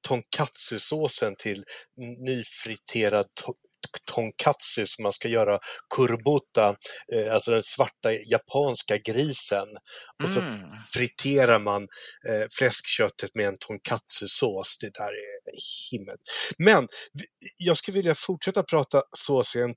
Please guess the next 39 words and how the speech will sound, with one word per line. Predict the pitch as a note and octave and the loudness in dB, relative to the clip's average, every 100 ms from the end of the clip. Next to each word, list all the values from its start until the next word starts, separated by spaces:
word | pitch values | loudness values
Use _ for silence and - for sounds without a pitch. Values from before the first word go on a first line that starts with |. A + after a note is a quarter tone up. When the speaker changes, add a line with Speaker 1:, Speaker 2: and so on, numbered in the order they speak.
| - | -2
Speaker 1:
timme, | F3+ D3+ B2 G3 C3 | 0 2 2 4 4
men | A#2 C3+ | 4 2
vi | C#3+ | 2
ska | - D#3+ | 4 2
hinna | C#3+ E3+ D#3+ E3 | 2 0 0 2
Speaker 2:
Mm. | E3+ D3 D#3 | 0 -2 0
Speaker 1:
med | G3 G3+ A2 - | 4 6 4 4
våran | C3 B2+ B2+ | 4 4 4
brandfackla | B2+ F3+ D#3+ A#2+ - - G3+ - - G2+ | 4 4 2 -6 -2 0 0 -2 0 0
också. | G2+ - - F2+ | 0 -4 -4 0
Speaker 2:
Ja, | D3 D3 A2+ F2+ - | 6 8 6 4 4
och | |
nu | F#3+ | 4
ska | F#3+ | 6
vi | G3+ | 6
säga | F#3+ | 6
att | |
det | F#3 | 8
här | F#3 | 6
var | F#3+ | 6
ju | F#3+ | 6
bara | F#3 | 4
såser | D#3+ F#3 D3+ - | 4 -2 -4 -4
man | C#3+ C#3 | -8 -8
serverar | D3 C3 C3+ C3 - | -8 -4 -4 -4 -8
till | G3 E3 | -10 -8
mat. | A2+ G2+ A#2 | -10 -10 -6
Sen | - C3+ | 0 2
har | C#3+ | 2
vi | C3 | 2
ju | C3+ | 0
Speaker 1:
Ja. | - | -4
Speaker 2:
liksom | - A2+ - - | -6 -10 -12 -8
kryddsåserna | D3 C3 G#2+ - E3+ F#3 D3+ - A#2+ G#2+ A2 - - - | -6 -6 -4 -2 2 4 4 2 -2 -4 -8 -16 -20 -18
som, | - - G#2+ | -6 -4 -4
som | - A#2+ A2+ | -4 -6 -4
är | G#2+ | -6
mer | A2+ G#2+ G#2 G2 E2 - | -6 -8 -8 -10 -12 -10
typ, | G#2 | -10